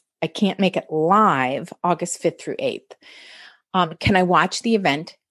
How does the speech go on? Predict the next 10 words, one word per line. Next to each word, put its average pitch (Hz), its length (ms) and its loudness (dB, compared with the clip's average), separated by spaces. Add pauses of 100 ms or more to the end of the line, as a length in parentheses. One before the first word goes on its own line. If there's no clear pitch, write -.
(200)
afterward? - 560 -2 (400)
Yes, 254 500 0
yes, 240 280 0
yes. 427 340 2
<laughs> - 680 -2
So - 420 0
everyone 320 520 4
who 320 160 0
registers 254 580 0
gets 233 240 0